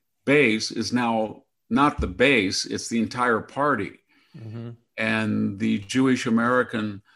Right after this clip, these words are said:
Speaker 1: Democratic lobby is now gone the way of the Greek American lobby that was secularized, intermarried, assimilated long ago, and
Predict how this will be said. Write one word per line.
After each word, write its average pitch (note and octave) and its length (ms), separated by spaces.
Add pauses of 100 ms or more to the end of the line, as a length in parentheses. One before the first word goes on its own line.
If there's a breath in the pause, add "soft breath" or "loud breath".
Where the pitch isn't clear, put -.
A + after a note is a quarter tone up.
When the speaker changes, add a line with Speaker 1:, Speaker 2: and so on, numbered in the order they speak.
(600 soft breath)
Speaker 1:
Democratic B2 760
lobby G#2+ 800 (240)
is G#2+ 220
now A#2+ 220
gone A2 280
the A2 80
way A2 240
of G2+ 100
the G2+ 60
Greek A2 300
American G#2+ 500
lobby F2+ 460 (420)
that - 260
was G#2 200
secularized, G#2+ 720
intermarried, G2+ 560
assimilated G2 640
long G#2 320
ago, F#2+ 400
and - 500